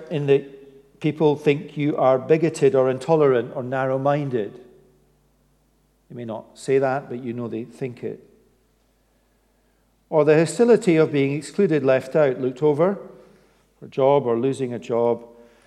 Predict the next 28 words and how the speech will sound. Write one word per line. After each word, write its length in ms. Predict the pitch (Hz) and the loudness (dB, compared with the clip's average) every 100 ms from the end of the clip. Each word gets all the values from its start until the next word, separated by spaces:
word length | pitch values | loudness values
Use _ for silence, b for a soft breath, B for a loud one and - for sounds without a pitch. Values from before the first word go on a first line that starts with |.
| b b b b b b b b _ _ _ _ _ | b b b b b b b b _ _ _ _ _
And 160 | 120 107 | -12 -12
hostility 540 | 104 143 139 143 139 | -4 0 2 2 -2
because 320 | 120 123 135 | -2 -2 -4
of 80 | 117 | -2
the 80 | 110 | -4
Christian 420 | - 139 - 117 | -6 -8 -10 -6
work 380 | 123 135 - 117 | -2 -2 -4 -12
or 100 | 101 | -12
ministry 720 | 120 123 - - 120 113 113 - | -12 -14 -16 -8 -6 -8 -12 -20
you 220 | 120 117 - | -12 -12 -8
are 180 | 113 117 | -10 -10
engaged, 720 | 113 110 110 110 - - 113 | -14 -12 -10 -10 -12 -12 -12
uh, 40 | 110 | -10
in. 500 | 131 120 110 107 - _ _ _ _ _ _ _ _ | -10 -10 -12 -18 -20 _ _ _ _ _ _ _ _
Now, 200 | 254 196 | -6 -4
varying 500 | 151 123 139 143 147 | -4 0 2 2 0
degrees 440 | 139 117 123 120 127 | -10 -6 -4 -4 -2
of 200 | 113 113 | -4 -4
intensity. 800 | 110 120 131 123 151 123 104 104 | -8 -8 -10 -8 -10 -8 -10 -10
The 100 | 120 | -6
Christians 720 | 160 156 - 151 - - b b b _ | -4 -2 -4 -6 -8 -14 b b b _
to 120 | - | -8
whom 180 | 135 156 | -4 -4
this 280 | 131 123 - | -4 -6 2
letter 360 | 143 147 143 117 | 2 2 -4 -4
was 300 | 110 107 110 | -6 -8 -4
written, 560 | 131 220 - 123 208 - b b b b b b b b - | -2 -2 -2 -4 -4 -14 b b b b b b b b -12
uh, 240 | 120 120 | -8 -8